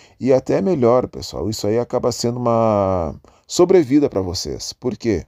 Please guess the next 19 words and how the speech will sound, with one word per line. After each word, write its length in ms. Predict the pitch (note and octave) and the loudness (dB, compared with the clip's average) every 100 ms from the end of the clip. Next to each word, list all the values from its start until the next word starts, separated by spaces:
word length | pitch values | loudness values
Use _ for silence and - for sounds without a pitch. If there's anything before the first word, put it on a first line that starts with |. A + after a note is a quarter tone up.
| - | -10
O 160 | - | -8
seguinte, 720 | - D3 - A#2 F2 - - _ - - - | -4 -4 -4 -4 -4 -8 -12 _ -20 -12 4
eu 220 | E3+ G3+ | 6 6
acho 140 | F#3 | 4
que 80 | G3+ | 0
eu 20 | |
já 100 | F3 | -4
falei 280 | E3+ D#3+ C#3+ | -2 0 0
isso 160 | D3 D#3 | -2 -4
em 40 | |
outro 300 | C#3 A#2+ D3+ | -4 -4 -4
vídeo, 380 | A#2+ A2+ F#2+ - _ - | -2 0 -2 -6 _ -6
mas 560 | G#2 G#2+ F#2+ F#2 - - _ _ _ | 0 2 2 0 -8 -14 _ _ _
vocês 380 | A#2+ - C#3+ - | 2 2 2 -4
podem 320 | A#2 A#2+ C#3+ | 0 0 0
ser 160 | - | -2
atacados 800 | B2 A#2+ A2 - E2 F#2 G#2+ - | -2 0 -2 -2 -2 -2 -4 -8
no 200 | - G#2 | -4 -2
estabelecimento 880 | F#2+ F#2+ F#2+ G2 - C3+ G#2+ - - | 0 0 0 0 -2 -4 -4 -6 -16